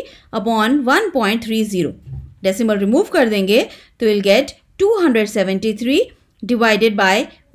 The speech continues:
one hundred thirty। डिवाइड करने पर आंसर आपको मिलेगा टू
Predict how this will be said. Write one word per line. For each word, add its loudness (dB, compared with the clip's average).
one 4
hundred -2
thirty। 2
डिवाइड 2
करने 2
पर 0
आंसर 0
आपको -2
मिलेगा 0
टू 4